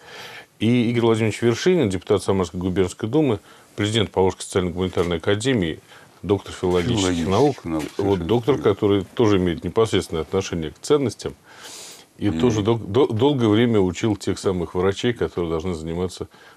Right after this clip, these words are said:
Speaker 1: в каком-то смысле воспитанием, то есть докторов таких, педагогических. Вот, э, вопрос к вам,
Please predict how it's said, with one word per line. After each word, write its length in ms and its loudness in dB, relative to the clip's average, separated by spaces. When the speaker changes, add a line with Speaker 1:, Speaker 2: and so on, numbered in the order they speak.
Speaker 1:
в 20 -20
каком-то 320 -4
смысле 300 -4
воспитанием, 500 -4
то 120 -14
есть 100 -12
докторов 520 2
таких, 340 -14
педагогических. 720 -4
Вот, 300 0
э, 60 2
вопрос 1080 2
к 60 -18
вам, 320 0